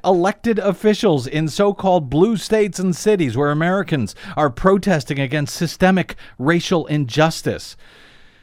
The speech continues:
which the Attorney General and, and, and Trump's fixer, Bill Barr, does not believe actually exists among police across the country, though he does believe that prosecutors, including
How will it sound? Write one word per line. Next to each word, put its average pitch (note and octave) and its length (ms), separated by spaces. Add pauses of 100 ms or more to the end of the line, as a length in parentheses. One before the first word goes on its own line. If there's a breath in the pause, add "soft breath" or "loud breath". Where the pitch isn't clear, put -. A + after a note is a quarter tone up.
(320 soft breath)
which C#3+ 220
the D3 140
Attorney E3 320
General C#3+ 480
and, G2+ 260
and, A#2+ 300
and A#2+ 180
Trump's C#3 340
fixer, D#3+ 520
Bill D3 300
Barr, C#3 420
does C#3+ 220
not D3 280
believe D3 560
actually D3 600
exists D3+ 680
among D#3+ 340
police F#3+ 500
across D3 380
the D3 100
country, G3+ 460 (160 loud breath)
though D#3 180
he E3+ 160
does G3 520
believe C3+ 460
that C3 240 (260 loud breath)
prosecutors, D#3 800
including D#3 520